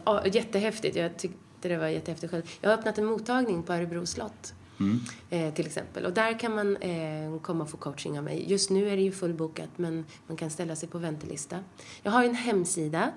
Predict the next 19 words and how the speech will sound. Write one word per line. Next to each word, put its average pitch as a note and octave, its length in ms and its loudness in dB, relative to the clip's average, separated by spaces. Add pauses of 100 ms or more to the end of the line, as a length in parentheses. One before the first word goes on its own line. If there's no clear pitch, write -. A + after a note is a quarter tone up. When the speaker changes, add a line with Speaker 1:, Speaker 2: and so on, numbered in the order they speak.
(120)
Speaker 2:
Mm. G2+ 180 2 (460)
Speaker 1:
ceciliaduberg F#3+ 800 0
punkt E3 260 -6 (120)
se. E3+ 320 -4 (280)
Speaker 2:
Mm. G2 140 -2 (160)
Speaker 1:
Och F#3+ 120 -2
där G3 180 2
kan G3+ 180 -2
man F#3+ 160 4
också F#3+ 340 0
läsa F3+ 320 0
lite F#3+ 260 -2
mer D#3+ 300 -2
om, D#3+ 360 -2
om F3+ 80 -2
man E3+ 120 0
vill E3+ 80 0
boka E3 300 -6
föreläsningar, F3 800 2